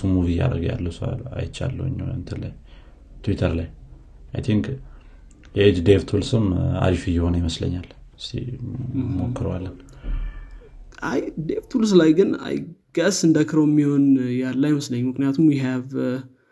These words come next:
Speaker 2: እ፣ እንትን ምንድነው ላይት ሃውስ አለ፣ በተለይ ለፐርፎርማንስ ምናምን። ከዛ በላይ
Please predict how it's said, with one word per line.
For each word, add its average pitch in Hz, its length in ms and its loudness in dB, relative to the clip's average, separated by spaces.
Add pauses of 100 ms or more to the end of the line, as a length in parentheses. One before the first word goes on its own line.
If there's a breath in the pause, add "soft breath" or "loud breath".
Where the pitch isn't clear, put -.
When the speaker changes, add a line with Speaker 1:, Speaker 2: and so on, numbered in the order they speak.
(320 soft breath)
Speaker 2:
እ፣ 131 160 -6 (880)
እንትን - 280 0 (280)
ምንድነው 143 320 -2
ላይት 143 240 0
ሃውስ 135 220 -2 (280)
አለ፣ 101 200 -8 (320)
በተለይ 120 360 -10
ለፐርፎርማንስ 151 760 -2
ምናምን። 147 420 0 (720 loud breath)
ከዛ 131 280 -8 (140)
በላይ 135 320 -2